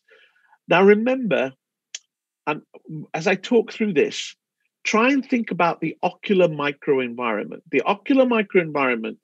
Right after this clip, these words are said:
is the lid margin, the tear meniscus, the tear film, the corneal epithelium, um, and the dynamic relationship of blink. And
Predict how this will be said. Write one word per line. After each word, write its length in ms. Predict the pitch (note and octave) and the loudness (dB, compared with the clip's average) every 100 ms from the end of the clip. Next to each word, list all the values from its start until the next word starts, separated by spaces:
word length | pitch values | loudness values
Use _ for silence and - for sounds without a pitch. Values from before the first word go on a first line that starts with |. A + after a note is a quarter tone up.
| - | -4
is 200 | D3+ C#3+ | -2 0
the 100 | C3 | -2
lid 300 | B2 D#3+ F#3 | 0 0 0
margin, 540 | G3 G3+ F3+ A3+ B3+ A#3+ _ _ _ _ _ | -2 -2 -2 -2 -4 -12 _ _ _ _ _
the 80 | C#3 | -14
tear 340 | - - G3+ | -6 4 4
meniscus, 760 | G#3 G#3+ A3 - - A#3+ - - _ _ _ | 6 4 2 0 0 0 -2 -8 _ _ _
the 80 | D3 | -6
tear 320 | - F#3 C#3+ | -2 4 4
film, 500 | C#3 F#3 G3 G#3 A#3 _ _ _ _ _ - | 4 4 4 2 -2 _ _ _ _ _ 0
the 240 | C#3 - _ _ _ _ | 0 0 _ _ _ _
corneal 380 | - G3 F#3+ F3 E3 | -4 0 2 0 -2
epithelium, 800 | E3 - - F#3+ G3+ G#3 A#3+ - _ _ _ _ _ | -6 -8 -4 0 4 4 2 -6 _ _ _ _ _
um, 300 | C#3+ D3+ D3+ - _ - | 0 0 -2 -14 _ -8
and 420 | E3 F#3 F#3 F3+ F3 _ - | -2 0 -2 -6 -12 _ -20
the 480 | D3+ D#3 F3+ F3+ - - C3 | -6 -2 -2 -4 -10 -14 -2
dynamic 760 | F3 F3 F3+ F#3 A3+ C4+ A3 G3 | 2 4 4 4 4 4 2 4
relationship 760 | F3+ F3 F#3 F3 C#3+ B2 - _ _ _ _ - | 6 4 2 -4 -6 -6 -8 _ _ _ _ -2
of 300 | D3 C#3+ C3+ | -2 -2 -4
blink. 320 | D3 C3+ G2 - - _ _ _ _ _ _ _ _ _ _ | 0 0 -2 -14 -20 _ _ _ _ _ _ _ _ _ _
And 280 | F3 F3+ F3+ | 0 0 -2